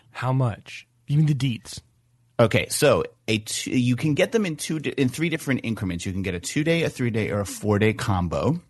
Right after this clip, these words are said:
Speaker 1: Okay.
Speaker 2: They are not park hopper.
Speaker 1: Ooh, okay. All
Speaker 2: Okay,
Speaker 1: right.
Speaker 2: so that's important. A two-day ticket is s-, from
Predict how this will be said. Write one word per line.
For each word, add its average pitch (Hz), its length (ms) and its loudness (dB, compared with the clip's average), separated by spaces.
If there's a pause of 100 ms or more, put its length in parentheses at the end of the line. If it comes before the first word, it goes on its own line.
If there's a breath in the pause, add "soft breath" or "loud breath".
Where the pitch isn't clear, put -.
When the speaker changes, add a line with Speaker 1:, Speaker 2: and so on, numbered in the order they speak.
(120)
Speaker 1:
Okay. 120 540 -6 (880 soft breath)
Speaker 2:
They 117 140 2
are 113 100 2
not 104 400 0
park 113 260 2
hopper. 104 440 0 (960)
Speaker 1:
Ooh, 135 720 2
okay. 117 600 0 (160)
All 123 160 0
Speaker 2:
Okay, 123 180 4
Speaker 1:
right. 131 80 2
Speaker 2:
so 110 80 0
that's 104 300 -8
important. 117 560 2
A 120 80 2
two-day 170 500 0
ticket 147 640 0 (500)
is 107 440 0
s-, - 200 -8
from 107 280 4